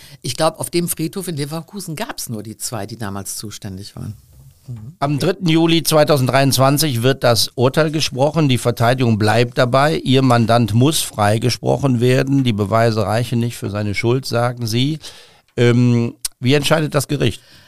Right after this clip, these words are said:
Speaker 1: Also ich möchte erstmal dazu sagen, die Verteidigung, die ja ganz klar, übrigens ist das der Auftrag der Verteidigung, wenn der sagt, "Ich bin unschuldig", dann müssen die Freispruch fordern, ob die nun selber davon überzeugt sind oder nicht. Fakt ist aber,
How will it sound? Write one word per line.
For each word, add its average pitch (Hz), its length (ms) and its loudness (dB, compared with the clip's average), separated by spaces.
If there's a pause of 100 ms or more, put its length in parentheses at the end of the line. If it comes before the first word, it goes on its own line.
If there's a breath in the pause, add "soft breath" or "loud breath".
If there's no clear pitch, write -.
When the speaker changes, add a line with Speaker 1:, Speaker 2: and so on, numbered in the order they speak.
(160 soft breath)
Speaker 1:
Also 175 120 -2
ich 175 80 -4
möchte 214 180 -6
erstmal 220 240 -4
dazu 185 260 -4
sagen, 185 200 -2
die 180 60 -4
Verteidigung, 175 600 -4
die 165 80 -2
ja 156 120 2
ganz 170 260 0
klar, - 220 -2
übrigens 131 280 0
ist - 140 -2
das 127 140 0
der - 180 2
Auftrag 143 380 -2
der 85 100 -6
Verteidigung, 110 640 -6
wenn 123 100 -2
der 127 100 4
sagt, 131 220 -2
"Ich 127 80 -10
bin 123 120 -6
unschuldig", 127 440 0
dann 143 160 2
müssen 135 380 4
die - 100 -12
Freispruch - 560 -6
fordern, 110 380 -6 (160 loud breath)
ob 151 160 -2
die 135 80 -4
nun 123 160 2
selber 131 260 2
davon 117 240 -6
überzeugt 107 480 -2
sind 123 140 -8
oder 143 160 -2
nicht. 123 260 -2 (220 loud breath)
Fakt - 400 -6
ist 107 180 -6
aber, 107 280 -4